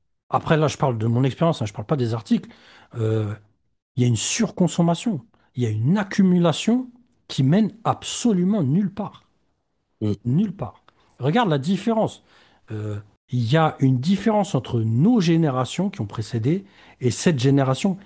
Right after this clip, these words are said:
Speaker 1: et pire encore, la génération d'après, c'est, euh, la considération du concret. Euh, eux, ils sont dans le virtuel. Tout est virtuel. C'est-à-dire que le parfum, il est en vidéo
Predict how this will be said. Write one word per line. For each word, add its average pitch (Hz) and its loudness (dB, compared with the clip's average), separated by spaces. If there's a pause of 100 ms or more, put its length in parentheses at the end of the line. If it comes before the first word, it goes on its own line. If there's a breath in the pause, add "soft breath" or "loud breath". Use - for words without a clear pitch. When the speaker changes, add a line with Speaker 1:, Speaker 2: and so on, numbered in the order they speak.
(200 loud breath)
Speaker 1:
et 123 2
pire - -2
encore, 175 2
la 143 4
génération 120 0
d'après, 113 0 (540 loud breath)
c'est, 131 0
euh, 117 0
la 117 0
considération 151 0
du 113 -4
concret. - -4 (1400 soft breath)
Euh, 104 -6 (240)
eux, 214 4
ils 131 0
sont 190 0
dans 120 -2
le 104 -2
virtuel. 131 -4 (680 soft breath)
Tout - 0
est 156 4
virtuel. 139 -2 (420)
C'est-à-dire 151 0
que 202 2
le 127 2
parfum, 170 0
il 120 2
est 110 2
en 107 2
vidéo 127 -2